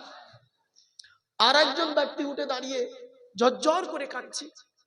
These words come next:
রাসূলুল্লাহ বললেন, "তুমি কাঁদছো কেন? কি হয়েছে?" বলছে, "ইয়া রাসূলুল্লাহ, আমার বাপও নেই, মাও নেই, বাম্মা কি জিনিস জানি না।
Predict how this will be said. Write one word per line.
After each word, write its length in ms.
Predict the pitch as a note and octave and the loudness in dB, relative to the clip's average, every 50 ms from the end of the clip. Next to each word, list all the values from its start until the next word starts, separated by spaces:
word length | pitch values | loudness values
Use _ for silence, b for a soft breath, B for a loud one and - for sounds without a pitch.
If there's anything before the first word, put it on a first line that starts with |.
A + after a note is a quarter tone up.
| _ _ _ _ _ _ _ _ _ _ - | _ _ _ _ _ _ _ _ _ _ -2
রাসূলুল্লাহ 500 | - C#4 - - C4+ C4+ C4+ C4 B3+ B3 | 0 0 0 0 -2 -2 0 0 0 2
বললেন, 320 | B3 B3 B3 B3 B3+ B3 B3+ | 2 0 0 0 -2 -2 -2
"তুমি 200 | - - C#4 C#4 | -6 -10 -10 -6
কাঁদছো 380 | - D4 D4+ D4+ D4 - E4 | -2 -2 -2 -2 -2 -6 -6
কেন? 240 | E4 D4+ C4 A#3+ A3 | -6 -6 -6 -8 -8
কি 180 | - D4+ D#4 D4+ | -6 -6 -4 -4
হয়েছে?" 560 | D4 D4+ D4 - C4 A#3+ A3 - - - - _ _ _ _ _ _ _ _ _ _ - | -4 -6 -8 -8 -10 -12 -14 -16 -20 -20 -20 _ _ _ _ _ _ _ _ _ _ -2
বলছে, 180 | A#3+ - B3 C4 | -2 0 0 0
"ইয়া 160 | B3 C#4+ D4 | -2 -2 -4
রাসূলুল্লাহ, 680 | - - - - C#4 C4+ B3 A3+ G#3+ A3 A3+ A3+ G#3 - - - - - - - - - _ - - - b b b b b | -6 -8 -8 -8 -4 -2 0 0 0 2 0 0 -2 -2 -6 -12 -16 -18 -20 -20 -20 -20 _ -20 -20 -20 b b b b b
আমার 240 | - - F4+ F#4 D#4+ | -2 2 2 2 4
বাপও 360 | D4+ D4 D4 D4+ D4+ - F4 | 6 8 8 8 8 4 2
নেই, 180 | E4+ E4+ F#4 F4+ | 0 0 0 2
মাও 280 | D#4+ C#4 B3+ A3+ G#3+ G3+ | 4 6 6 6 6 2
নেই, 180 | G3 - - - - - - - - - - - _ _ _ _ _ _ _ _ _ _ _ _ _ _ _ _ _ _ _ _ _ _ _ _ _ _ _ _ _ _ _ _ | 0 -4 -8 -10 -14 -16 -16 -18 -20 -20 -20 -20 _ _ _ _ _ _ _ _ _ _ _ _ _ _ _ _ _ _ _ _ _ _ _ _ _ _ _ _ _ _ _ _
বাম্মা 400 | - C#4 D4+ D#4 D#4 D#4 D#4+ D#4+ | 2 6 6 6 6 6 4 4
কি 160 | D#4 D#4+ D#4+ C#4+ | 4 4 4 4
জিনিস 300 | D4 D4+ C#4+ D4 C4+ - | 4 2 2 0 -2 -2
জানি 260 | C#4+ B3+ - C4 B3+ | -2 -2 -4 -6 -10
না। 160 | B3 A3+ | -10 -12